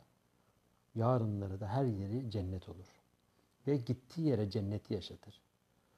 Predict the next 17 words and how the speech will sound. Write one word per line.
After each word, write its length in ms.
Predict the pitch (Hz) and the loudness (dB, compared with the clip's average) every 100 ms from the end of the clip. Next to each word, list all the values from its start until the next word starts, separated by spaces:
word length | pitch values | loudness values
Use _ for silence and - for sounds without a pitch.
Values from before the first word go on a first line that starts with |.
| _ | _
Ama 200 | 139 180 | 2 6
zihinle 580 | 131 101 98 180 214 143 | 6 4 2 2 4 4
bakan 300 | 90 - 127 - _ _ - _ _ _ _ _ | 0 -4 -8 -8 _ _ -20 _ _ _ _ _
hem 180 | 156 202 | 4 4
kendisi 460 | 196 123 110 - 160 | 4 2 4 2 2
cehennemi 460 | 175 180 180 185 | 2 2 2 0
yaşatıyor 440 | 180 - 180 202 196 | -2 -2 -6 0 0
insanlara, 540 | 175 190 185 196 240 - _ _ _ _ | 0 -2 -2 -2 -4 -8 _ _ _ _
kendisi 520 | - 147 160 - 202 | 2 4 2 -2 -4
içinde 380 | 165 - 151 165 | -4 -2 0 4
de 120 | 147 | 4
cehennemi 480 | 117 95 98 90 87 | 2 0 0 -4 -6
yaşıyor. 340 | 85 - - - _ _ _ _ _ _ _ _ _ _ _ _ _ _ _ _ _ - | -8 -12 -14 -18 _ _ _ _ _ _ _ _ _ _ _ _ _ _ _ _ _ 0
Yani 180 | 143 127 | 0 2
senin 440 | - - 151 214 | 0 4 6 8
yüzünden 460 | 165 110 98 113 190 | 8 6 2 0 0
insanlar, 600 | 131 110 - 117 147 | 0 -2 -2 0 0